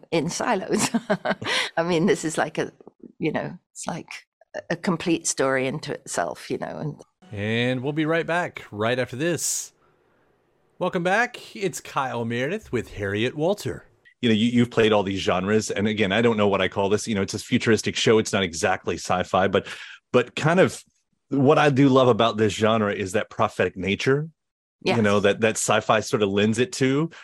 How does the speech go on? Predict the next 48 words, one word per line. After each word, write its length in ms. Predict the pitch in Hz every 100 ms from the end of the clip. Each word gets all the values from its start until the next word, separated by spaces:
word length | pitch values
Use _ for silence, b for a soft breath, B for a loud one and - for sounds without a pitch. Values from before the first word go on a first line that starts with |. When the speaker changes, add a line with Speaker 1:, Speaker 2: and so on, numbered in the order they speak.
| B
Speaker 2:
Like, 140 | 131 98
Speaker 1:
Yes. 60 |
Speaker 2:
that's 260 | 135 147 -
always 360 | 139 131 113 117
out 220 | 107 -
there. 240 | 110 110
And 280 | 113 123 113
the 60 | 107
way 240 | 117 120
it 120 | 110
seems 260 | - 131 113
like 140 | 113
it's 160 | 107 123
always 320 | 117 127 -
sort 180 | - 113
of 160 | 110 -
controlled 540 | 110 98 123 117 104
by 160 | 110 104
fear 520 | - - 120 120 120
or 200 | 113 117
the 160 | 117 113
unknown. 600 | 107 104 110 120 120 117
You 80 | 110
know, 100 | 107
a 20 |
lot 200 | 104 104
of 60 | 107
it's 120 | -
so 100 | 113
much 180 | 104 -
controlling 440 | 104 - 107 107
by 100 | 98
the 140 | 95 98
unknown. 320 | 98 107 107 B B B
What 220 | 160 202
do 80 | 202
you 140 | 202
get 160 | 120 104
out 160 | 92
of 60 | 92
a 80 | -
series 640 | - 101 90 85 - - 107
like 220 | 98 85
this 420 | 87 76 - - 117
i-, 40 |
in 260 | 113 110 107
that 200 | 101 -
sense? 600 | - 82 80 - -